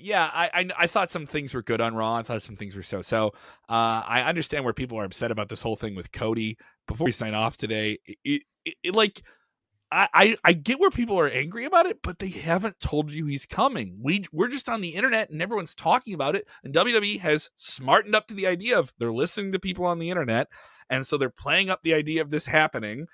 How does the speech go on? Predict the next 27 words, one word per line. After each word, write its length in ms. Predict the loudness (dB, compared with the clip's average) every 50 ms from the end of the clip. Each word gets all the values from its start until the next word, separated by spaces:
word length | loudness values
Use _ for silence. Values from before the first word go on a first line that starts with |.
| _ -20 -20 _ _ -4
and 220 | -2 -2 0 0
they're 100 | 0 0
gonna 140 | 0 0 2
get 200 | 2 0 0 0
to 140 | 0 0 0
it. 80 | 0 0
I 140 | -2 -2
saw 180 | 0 0 -2 -2
so 460 | -2 -4 -4 -4 -4 -4 -2 -2 0
many 180 | 0 0 -4 -4
people 300 | -6 -8 -8 -6 -6 -4
that 100 | 0 2
I'm 220 | 2 2 2 0 0
friends 340 | 4 6 6 6 6 2
with 240 | 0 -2 -2 -2 -6 _ _ _ _ -6
that 80 | -2 0
are 40 | 0
lifelong 600 | 0 2 4 4 4 4 4 6 8 8 8 8 6
wrestling 380 | 4 4 2 0 -4 -4 -6
fans 400 | -4 -4 -4 -4 -4 -6 -10 -18 _ _ _ _ -14
that 100 | -14 -10
were 140 | -10 -10 -12 _ _ _ _ _ -18
personally 720 | -14 -4 4 8 10 10 10 8 2 -4 -6 -8 -10 -10 -10
offended 840 | -12 -14 -18 -18 -14 -4 4 4 6 6 4 0 -4 -8 -10 -16 _ -20 -20 -20 -20 -16 -10
and 200 | -10 -10 -10 -10
just 420 | -10 -10 -8 -6 -6 -6 -6 -4
so, 380 | 2 4 6 6 4 4 0